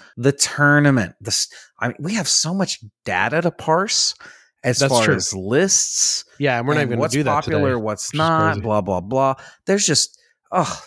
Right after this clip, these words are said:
Speaker 1: I don't know, man. It feels like the Sloan Conference if you're an N B A nerd. It, it, it feels like, it feels like we're, we're figuring the game out a little bit more,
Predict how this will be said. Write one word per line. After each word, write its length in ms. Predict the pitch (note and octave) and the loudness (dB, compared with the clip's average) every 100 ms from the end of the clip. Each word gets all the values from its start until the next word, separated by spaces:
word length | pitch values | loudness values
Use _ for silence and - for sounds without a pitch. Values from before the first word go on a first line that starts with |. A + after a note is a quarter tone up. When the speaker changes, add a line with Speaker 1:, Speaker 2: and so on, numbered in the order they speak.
| _ - | _ -4
Speaker 1:
I 120 | C#3 | 0
don't 100 | D3 | 0
know, 140 | C3 A#2 | 0 0
man. 240 | G#2 G#2 | 0 -2
It 100 | G#2+ | -2
feels 240 | - D3+ D3+ | -2 0 0
like 160 | D#3 | -2
the 80 | C3+ | 0
Sloan 480 | - - A#2+ B2 B2 | 0 2 2 2 0
Conference 580 | A2+ G#2+ F#2 G#2 F#2+ A2+ | 0 0 0 -4 -2 -4
if 160 | - | -2
you're 100 | A2 | -2
an 60 | G2+ | 0
N 140 | G#2 | -2
B 160 | G2 F#2+ | 0 0
A 100 | F2+ | 0
nerd. 300 | F2 F2 D#2 | 0 -2 -2
It, 180 | G#2+ F#2+ | -4 -2
it, 160 | G#2+ F2 | -2 -2
it 140 | A2+ | -6
feels 340 | - C3 C3 C3 | 0 0 2 2
like, 420 | A#2+ G#2+ - - - | 2 0 -6 -16 -4
it 120 | A#2 | -2
feels 340 | A2+ D3 D3+ D3 | 0 2 2 2
like 280 | C#3+ B2+ - | 2 2 2
we're, 160 | A#2+ G#2 | 0 2
we're 160 | A2+ | 0
figuring 640 | - - D3+ C3+ D3+ D3+ B2 | -2 -2 -2 2 2 2 0
the 100 | A2+ | -2
game 460 | G2 A#2 B2+ A#2+ | 0 2 4 2
out 320 | G2 E2 - - | 0 -2 -8 -6
a 60 | A#2+ | -2
little 280 | A#2+ C3 C#3 | 2 2 2
bit 200 | C3+ A2 | 0 0
more, 480 | A2+ A2+ F2+ D#2+ | 0 2 2 -2